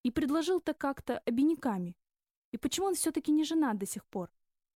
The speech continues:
Эти разговоры про то, что не встретил, как-то слишком уж красиво. Но, уговаривая себя, Аля понимала, что так все и есть, как он сказал,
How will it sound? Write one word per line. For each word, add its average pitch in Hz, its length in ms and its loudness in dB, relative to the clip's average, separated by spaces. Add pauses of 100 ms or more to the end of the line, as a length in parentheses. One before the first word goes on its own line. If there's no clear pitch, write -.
(140)
Эти 240 200 0
разговоры 269 560 2
про 247 180 -2
то, 285 160 -2
что - 180 -2
не 233 140 4
встретил, 277 580 -2 (380)
как-то 269 300 -2
слишком 269 480 2
уж 190 120 -6
красиво. 196 580 -6 (800)
Но, 254 300 2
уговаривая 262 580 2
себя, 294 460 -2
Аля 294 180 2
понимала, 302 600 2
что - 200 -6
так 330 300 -4
все - 180 -2
и 311 100 2
есть, 240 380 0
как - 220 -6
он 262 80 2
сказал, 220 480 -4